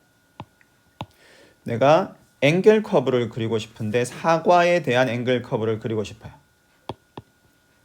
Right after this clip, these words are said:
자, 그래서 이때 축을 잘 봐야 되죠.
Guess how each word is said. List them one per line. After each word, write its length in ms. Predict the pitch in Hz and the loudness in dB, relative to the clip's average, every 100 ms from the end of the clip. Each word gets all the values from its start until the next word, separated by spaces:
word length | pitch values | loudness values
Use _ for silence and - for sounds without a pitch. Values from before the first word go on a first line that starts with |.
| _ - - - - | _ -20 -20 -20 -6
자, 140 | 127 | -4
그래서 220 | 127 139 | -2 0
이때 580 | 135 139 143 135 135 127 - _ _ _ _ _ _ | 0 0 2 4 2 0 -8 _ _ _ _ _ _
축을 680 | - - 208 214 202 190 - _ _ - - _ _ _ _ _ - | -14 -8 2 6 6 4 -2 _ _ -16 -16 _ _ _ _ _ -14
잘 360 | - 104 131 | -6 0 0
봐야 240 | 123 117 110 | 2 -2 -2
되죠. 640 | 104 - 104 110 202 - | -4 -6 -4 0 0 -2